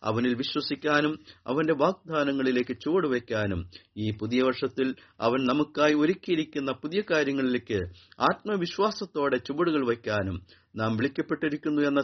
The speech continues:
തിരിച്ചറിവുള്ളവരായി നമുക്ക് നമ്മുടെ ക്രിസ്തീയ ജീവിതം നയിക്കാൻ ഈ വചനങ്ങൾ സഹായമായി തീരട്ടെ എന്ന് പ്രാർത്ഥിച്ചുകൊണ്ട് ഞാൻ എന്റെ വാക്കുകൾക്ക്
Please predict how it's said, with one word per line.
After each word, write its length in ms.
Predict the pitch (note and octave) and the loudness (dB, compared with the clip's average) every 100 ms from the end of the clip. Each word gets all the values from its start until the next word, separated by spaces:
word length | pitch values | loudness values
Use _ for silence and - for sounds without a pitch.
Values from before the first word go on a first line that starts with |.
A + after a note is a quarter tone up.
| C3+ | 0
തിരിച്ചറിവുള്ളവരായി 920 | C3+ E3 D#3 C#3+ C3+ B2+ A#2 G2+ F2+ - - - | -6 -4 -4 0 0 2 4 2 0 -6 -20 -8
നമുക്ക് 340 | A#2 C3 C3+ | -4 -4 -2
നമ്മുടെ 260 | B2+ B2+ B2 | 0 2 0
ക്രിസ്തീയ 440 | C3+ C3+ - C#3+ | -2 -12 -4 -2
ജീവിതം 480 | B2+ C3+ C3 B2+ B2 | 0 0 2 2 0
നയിക്കാൻ 480 | B2+ B2+ B2+ B2 G#2+ - _ - | 0 0 0 -2 -2 -8 _ -4
ഈ 120 | A#2+ | 0
വചനങ്ങൾ 460 | A#2+ A#2+ B2+ B2 A2+ | 2 2 2 0 -2
സഹായമായി 600 | - G#2+ A#2+ A#2 A2 G#2+ | -4 0 2 2 0 -2
തീരട്ടെ 600 | G#2+ G2 F#2+ G2 F2+ D#2 _ - _ - | -2 -2 -2 -4 -6 -6 _ -20 _ 0
എന്ന് 320 | C3+ D3 D3 | 2 4 2
പ്രാർത്ഥിച്ചുകൊണ്ട് 1160 | C#3+ D3+ F3+ - - A2 G2+ F2+ F2+ F#2 - _ - | 2 2 0 -2 -12 -6 -6 -4 -4 -6 -12 _ -8
ഞാൻ 240 | G#2+ A2+ | -4 -2
എന്റെ 160 | A2 A2 | 2 4
വാക്കുകൾക്ക് 800 | B2 C3 C3 C3 B2+ C3 B2 | 4 0 -2 -2 0 0 -2